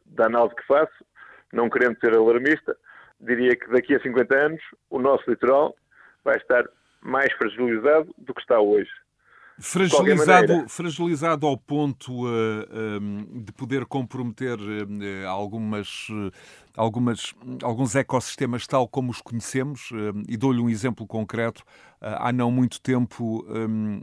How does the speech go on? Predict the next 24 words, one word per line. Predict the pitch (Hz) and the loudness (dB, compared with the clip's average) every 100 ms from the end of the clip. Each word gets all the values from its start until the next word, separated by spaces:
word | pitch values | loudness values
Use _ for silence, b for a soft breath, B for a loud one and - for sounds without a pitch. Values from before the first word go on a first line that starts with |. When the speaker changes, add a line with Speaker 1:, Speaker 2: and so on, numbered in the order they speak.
| - | -10
Speaker 2:
uma, | 101 98 95 92 87 b b _ | -10 -8 -6 -8 -12 b b _
julgo | 107 135 139 | -8 -6 -6
que | - | -6
foi, | 139 135 123 - 104 107 - | -4 -2 -4 -6 -8 -8 -10
eh, | 113 - | -10 -10
até | 110 131 | -8 -6
na | 117 | -6
passagem | 110 - 113 110 | -6 -8 -8 -8
da | 107 | -8
tempestade | 110 - 117 110 | -10 -8 -4 -4
de | 95 104 | -4 -4
Hércules, | 110 117 - 110 - b b b 139 - | -4 -6 -8 -10 -12 b b b -20 -16
houve | - 127 113 95 | -6 -4 -4 -6
uma, | 104 101 110 110 104 _ - | -6 -6 -4 -4 -6 _ -2
quase | 135 113 117 | 0 0 0
uma, | 123 123 | 0 0
uma | 127 127 | 0 0
ligação, | 120 131 117 120 - 135 127 113 | 2 0 0 -4 -2 -2 -2 -2
o | |
rompimento | 117 131 123 127 123 123 - | 0 0 0 -2 -2 -4 -6
de | 113 | -8
um | 117 | -6
cordão | 120 110 120 110 | -6 -4 -4 -4
dunar, | 104 107 107 104 | -6 -6 -6 -6